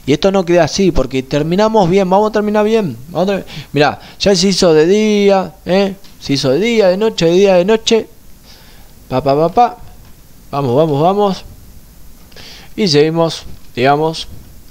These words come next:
Así que tortuguitas, tortugones.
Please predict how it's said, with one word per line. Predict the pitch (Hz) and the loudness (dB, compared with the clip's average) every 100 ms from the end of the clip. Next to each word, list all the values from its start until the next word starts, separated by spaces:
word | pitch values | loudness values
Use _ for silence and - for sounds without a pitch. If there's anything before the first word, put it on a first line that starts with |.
| - - - - - - - - - | -20 -20 -20 -20 -20 -20 -20 -6 -2
Así | 147 151 | 0 2
que | 190 | 2
tortuguitas, | 277 226 170 175 165 143 | 4 2 2 0 0 0
tortugones. | 147 147 147 151 143 - | 2 2 2 2 -2 -6